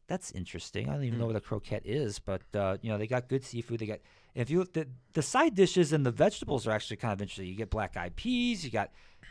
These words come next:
Speaker 1: uh, candied yams, collard greens. You know, this is, this, you're getting some real traditional,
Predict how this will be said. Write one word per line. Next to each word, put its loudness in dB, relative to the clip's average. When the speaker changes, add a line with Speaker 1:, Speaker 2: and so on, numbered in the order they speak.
Speaker 1:
uh, 0
candied -2
yams, 0
collard -4
greens. -2
You -2
know, 0
this -4
is, -8
this, -4
you're -2
getting -2
some -6
real 2
traditional, -6